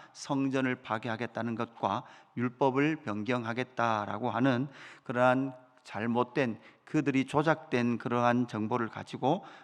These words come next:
아, 지금 스데반을, 어, 고발하였고, 거기에 대해서 변하-, 변호하고 있는 스데반의 설교를 우리가 계속 보고 있죠.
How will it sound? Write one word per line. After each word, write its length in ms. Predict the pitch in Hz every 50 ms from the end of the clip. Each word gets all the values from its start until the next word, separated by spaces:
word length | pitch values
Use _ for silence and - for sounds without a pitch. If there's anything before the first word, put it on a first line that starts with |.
| - -
아, 320 | - 104 104 101 101 101 -
지금 260 | - 123 110 120 117
스데반을, 640 | 110 - - - 127 123 135 131 127 113 120 131 143 - - - - _
어, 180 | - - 101 101
고발하였고, 800 | - 120 117 120 127 120 123 120 110 107 - - - 139 185 - - - - -
거기에 320 | - 165 160 147 156 143
대해서 440 | 131 135 120 120 - - 123 117 120 -
변하-, 600 | - 120 123 127 131 131 113 131 139 - - -
변호하고 600 | - 123 113 123 139 143 127 139 143 143 127 113
있는 360 | 107 104 110 117 127 139 175 - - - - - -
스데반의 600 | - - - 127 131 135 135 147 143 143 135 127
설교를 460 | - - 160 151 143 165 156 131 117
우리가 340 | 107 107 110 104 107 104 104
계속 520 | - - 104 101 - 127 135 143 135 -
보고 240 | - 135 127 117 107
있죠. 340 | 101 - - - 113 107